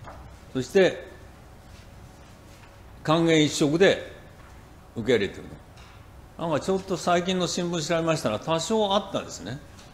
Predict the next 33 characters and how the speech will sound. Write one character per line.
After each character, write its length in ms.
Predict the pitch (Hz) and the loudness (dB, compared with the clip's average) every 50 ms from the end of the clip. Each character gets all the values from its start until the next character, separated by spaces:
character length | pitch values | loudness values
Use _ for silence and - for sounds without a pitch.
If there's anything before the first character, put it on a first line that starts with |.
| - - - | -18 -12 -4
熊 160 | 143 143 139 | 0 0 2
本、 140 | 143 135 113 - - - - - | 2 2 0 -4 -8 -14 -6 -2
熊 160 | 147 160 160 | 2 2 2
本 160 | 160 147 143 | 2 4 4
だ 120 | 151 143 131 | 4 4 4
け 60 | 123 | 2
で 100 | 95 - | -2 -4
す。 160 | - - 90 90 | -8 -12 -8 -2
全 220 | 101 156 196 202 | 2 2 2 4
国、 280 | 190 202 185 175 175 165 - - - - - - | 2 0 -2 -2 -4 -8 -8 -12 -20 -20 -12 -4
全 220 | 117 160 208 190 147 | 0 2 2 2 2
国 240 | 117 98 85 85 | -2 -4 -4 -4
に 100 | 82 80 | -4 -4
は、 140 | 71 69 69 - - - - - - - - - - | -6 -8 -12 -16 -18 -20 -20 -20 -20 -20 -20 -18 -16
あ 80 | - | -14
の、 100 | - - - - - - - - - - - - - 117 | -12 -12 -14 -14 -18 -16 -16 -14 -16 -16 -18 -16 -6 0
全 160 | 127 143 156 | 2 2 4
国 140 | 180 180 170 | 4 2 2
紙 140 | - 151 | 2 0
の 40 | 120 | 0
と 80 | - 82 | 0 -2
こ 60 | 78 | -6
ろ 60 | 78 | -4
に 40 | - | 2
書 100 | 147 139 | 2 2
い 40 | 123 | 2
て 80 | 104 90 | 2 -2
な 60 | 71 | -6
い 20 | |
ん 0 | |
で 60 | - - | -8 -14
す 40 | |
よ。 40 | - | -18